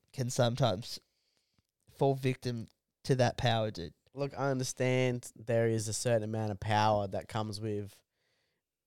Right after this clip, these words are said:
Speaker 2: having a name of a movie have your name in it that is about, like, Indian girls. That's power.
Speaker 1: Uh, yeah, that's real
Speaker 2: That's
Speaker 1: power,
Speaker 2: real
Speaker 1: dude.
Speaker 2: fucking power, dude.
Speaker 1: Yeah.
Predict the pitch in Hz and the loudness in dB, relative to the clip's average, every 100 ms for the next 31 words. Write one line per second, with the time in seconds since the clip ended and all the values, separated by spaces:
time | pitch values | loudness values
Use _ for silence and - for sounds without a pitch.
0 | _ _ _ _ _ _ - - 196 202 | _ _ _ _ _ _ -8 2 4 4
1 | 220 214 170 160 156 151 151 151 170 185 | 0 2 4 4 2 4 6 6 6 6
2 | 202 202 151 143 139 131 131 139 147 131 | 4 4 6 6 4 4 6 8 6 6
3 | 135 135 131 - - - 127 123 127 127 | 4 4 0 -6 -2 4 4 6 6 6
4 | 127 117 113 123 127 147 185 - _ _ | 6 4 4 4 4 2 -2 -6 _ _
5 | _ 139 135 131 123 127 127 131 117 120 | _ 6 6 6 6 8 8 6 6 6
6 | 117 - _ - 131 127 120 117 110 98 | 6 0 _ 0 2 4 4 4 4 4
7 | 98 85 - - - _ _ _ _ _ | 4 2 -4 -12 -12 _ _ _ _ _
8 | _ _ _ _ _ 139 139 - 113 85 | _ _ _ _ _ 4 4 4 4 4
9 | 67 - _ 135 135 95 73 - 123 117 | 2 -4 _ 2 2 2 -2 -6 -6 6
10 | 135 107 92 143 151 135 123 117 113 139 | 6 6 6 8 8 6 2 6 8 8
11 | 143 180 202 135 | 6 0 0 -6